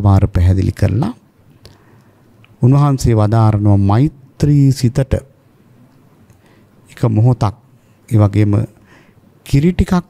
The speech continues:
දෝන කාලේ මෛත්‍රී සිත පුරුදු කරනවා නම් ඒකේ ආනිසංස කියානිම කරන්න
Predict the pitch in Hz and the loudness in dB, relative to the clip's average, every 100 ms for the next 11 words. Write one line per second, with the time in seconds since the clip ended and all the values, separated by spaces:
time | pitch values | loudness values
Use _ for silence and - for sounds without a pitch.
0 | 143 127 117 110 107 98 98 98 - 107 | -4 -2 0 0 0 0 -2 -8 -8 -2
1 | 107 113 - - 107 104 107 - 110 110 | 0 -2 -6 -4 -4 -2 -6 -4 -2 -2
2 | 110 113 - 95 95 95 113 - - - | -4 -4 -4 -4 -4 -6 -8 -14 -20 -20
3 | _ _ _ - 113 - 98 95 113 113 | _ _ _ -6 -4 0 0 2 0 0
4 | 107 101 98 - 107 104 104 107 107 107 | -2 -2 -4 -6 -4 -4 -4 -6 -6 -6
5 | 104 | -6